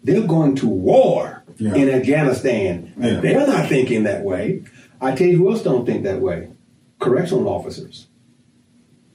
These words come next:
Speaker 1: See, when you're on the street, here's what, here's the bottom line. Ninety percent,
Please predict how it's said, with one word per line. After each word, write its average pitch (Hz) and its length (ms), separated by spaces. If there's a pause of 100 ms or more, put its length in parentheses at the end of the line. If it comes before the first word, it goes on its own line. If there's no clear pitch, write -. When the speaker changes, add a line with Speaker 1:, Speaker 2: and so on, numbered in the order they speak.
(600)
Speaker 1:
See, 208 500
when 175 180
you're 302 240
on 160 80
the 131 60
street, 139 440
here's - 320
what, 170 140
here's 160 160
the 131 60
bottom 107 300
line. 90 380 (760)
Ninety 202 340
percent, - 480